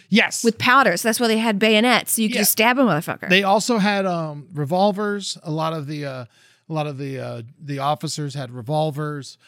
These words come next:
Speaker 1: So they, they existed, but they weren't able to make 'em for everybody.
Speaker 2: No, so sometimes you just picked a rock up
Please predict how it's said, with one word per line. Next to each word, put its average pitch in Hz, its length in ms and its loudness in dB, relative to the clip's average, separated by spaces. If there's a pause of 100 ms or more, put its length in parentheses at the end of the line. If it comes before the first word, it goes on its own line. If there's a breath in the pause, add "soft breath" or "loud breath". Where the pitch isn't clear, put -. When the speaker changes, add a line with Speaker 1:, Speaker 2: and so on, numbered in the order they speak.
(240 soft breath)
Speaker 1:
So 151 320 4
they, 160 180 -4
they 156 200 -2
existed, 160 500 0
but 151 120 -6
they 156 120 -2
weren't 151 240 0
able 131 480 -6 (200)
to 139 240 -4
make 139 240 -6
'em 131 100 -12
for 123 140 -8
everybody. 117 520 -8
Speaker 2:
No, 233 400 6
so 233 140 2
sometimes 311 360 2
you 277 60 -2
just 233 200 -6
picked - 220 -4
a 220 80 6
rock 208 340 2
up 170 300 0